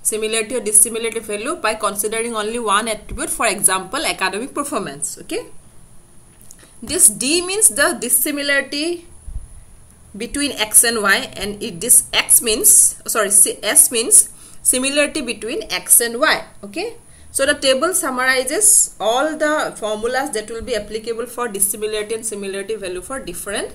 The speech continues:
attributes. So in the next video, we will see how this formula can be applied on different types of attributes.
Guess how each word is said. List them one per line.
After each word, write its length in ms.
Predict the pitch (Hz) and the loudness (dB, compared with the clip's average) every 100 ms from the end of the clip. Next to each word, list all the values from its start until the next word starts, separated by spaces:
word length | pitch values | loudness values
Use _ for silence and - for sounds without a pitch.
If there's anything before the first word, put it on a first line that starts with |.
| - | -12
attributes. 580 | 196 - 190 156 - - - - | -12 -6 -8 -6 -8 -8 -12 -2
So 140 | - | 0
in 100 | 277 | 2
the 100 | 285 | 0
next 300 | 277 277 330 | 0 0 -2
video, 280 | 311 285 302 | -6 -4 -4
we 100 | 269 | -4
will 180 | 262 269 | -4 4
see 180 | - 294 | 4 4
how 340 | 269 196 208 | -2 0 0
this 160 | 233 - | 0 -4
formula 400 | 226 226 226 233 | -2 -4 -4 -4
can 200 | 226 220 | -6 -4
be 80 | 226 | -4
applied 420 | 190 202 196 208 | -4 -2 0 0
on 120 | 214 | -2
different 440 | 175 - 202 208 190 | -8 -6 -6 -6 -8
types 240 | 160 - | -8 -8
of 120 | 185 | -8
attributes. 600 | 151 - 156 - - - | -10 -10 -14 -14 -12 -14